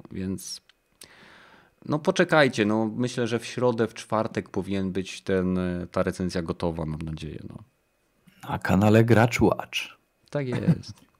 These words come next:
Speaker 1: I wpadnijcie na Drop-in Podcast za tydzień, żeby nam, mi powiedzieć, jak głupia ta recenzja była, a na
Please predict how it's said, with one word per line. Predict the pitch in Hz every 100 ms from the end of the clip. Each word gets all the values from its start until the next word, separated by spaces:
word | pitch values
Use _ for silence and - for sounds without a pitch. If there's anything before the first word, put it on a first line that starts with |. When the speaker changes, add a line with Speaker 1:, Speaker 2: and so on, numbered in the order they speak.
| -
Speaker 1:
I | 143
wpadnijcie | 147 151 156 147
na | 135
Drop-in | 120 131 123 120 113 _ _ _ - -
Podcast | - 113 - 101
za | 98 92
tydzień, | - 98 95 92 90 _ - - - _
żeby | 85 82 87
nam, | 92 90
mi | 98
powiedzieć, | 92 92 92 85
jak | 87 82
głupia | 80 90
ta | 82 85
recenzja | 85 80 82 80 78
była, | 85 90 90 - - - -
a | - 92 85 85 82
na | 92 87 85 85 85